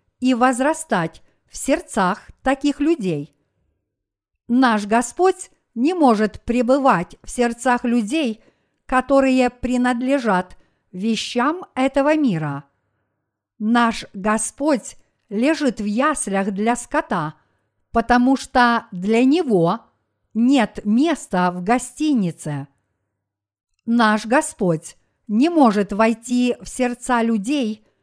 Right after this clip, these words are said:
чьи сердца заняты другими гостями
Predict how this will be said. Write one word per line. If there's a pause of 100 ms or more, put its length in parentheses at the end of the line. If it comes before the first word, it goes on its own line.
(400)
чьи
сердца (440)
заняты
другими
гостями